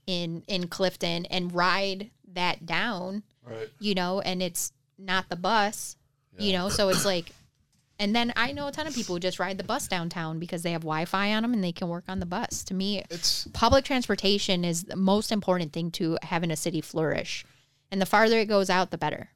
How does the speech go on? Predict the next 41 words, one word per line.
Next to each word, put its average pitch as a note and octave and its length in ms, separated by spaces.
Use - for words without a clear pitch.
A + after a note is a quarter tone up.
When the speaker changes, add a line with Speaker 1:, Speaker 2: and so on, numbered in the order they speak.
Speaker 3:
Well, E3+ 160
I F#3 100
compare D#3 600
our A#2+ 500
streetcar A#2 540
to G#2+ 280
the G#2+ 80
People G#2 280
Mover G2 300
all F2 100
the G#2+ 80
time - 200
because C#3 280
it's C3+ 160
a D3 100
great, B2 480
it's - 160
a E3 80
great B2+ 380
way B2+ 160
for B2+ 120
tourists B2+ 480
to - 140
see A#2+ 160
the A2 100
city G#2 280
real A#2+ 200
quick. - 340
You B2 60
buy G2+ 160
a G#2 40
day A#2 200
pass D3+ 360
for B2+ 120
a A2+ 40
dollar G#2 300
fifty - 360
or A2 60
whatever A2 300
it G#2 60
is. G#2 240